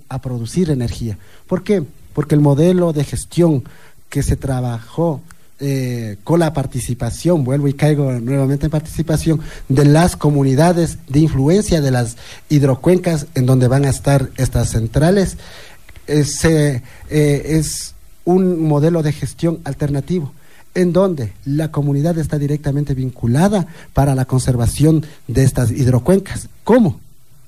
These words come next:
¿Cómo lo vamos a hacer? Desde el primer día de la producción, vuelvo y repito, hay un costo que está cargado al costo de producción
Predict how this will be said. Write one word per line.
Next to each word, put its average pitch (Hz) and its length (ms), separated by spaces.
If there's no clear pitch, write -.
¿Cómo 240 240
lo 214 80
vamos 202 300
a 180 40
hacer? 175 260
Desde 147 200
el 143 40
primer 143 280
día 170 180
de 151 80
la 143 80
producción, 139 540
vuelvo 147 240
y 143 40
repito, 147 500
hay 147 200
un 147 120
costo 208 720
que 147 100
está 147 200
cargado 143 520
al 120 120
costo 143 260
de 143 80
producción 156 640